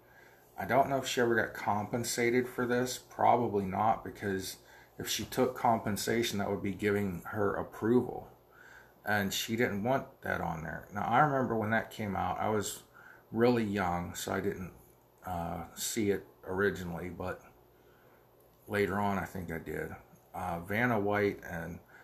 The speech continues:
Pat Sajak and Wheel of Fortune were, like, the big, one of the biggest game shows on T V. And this is, like, uh,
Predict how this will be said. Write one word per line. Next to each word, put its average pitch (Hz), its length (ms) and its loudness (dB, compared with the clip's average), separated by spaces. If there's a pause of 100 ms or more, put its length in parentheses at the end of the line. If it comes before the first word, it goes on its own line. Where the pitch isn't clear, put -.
(160)
Pat 110 260 2
Sajak 92 840 0
and 87 140 -4
Wheel 101 220 2
of 92 100 -4
Fortune 95 460 -2
were, 92 80 -2
like, 85 180 -6
the 87 80 -8
big, 92 300 0 (200)
one 110 180 0
of 104 60 2
the 95 80 -2
biggest 98 420 0
game 98 280 -2
shows 98 340 0
on 90 160 -4
T 90 260 -6
V. 90 400 -2 (600)
And 104 520 2 (160)
this 120 280 -2
is, 117 180 2
like, 95 480 -4 (1700)
uh, 90 120 -6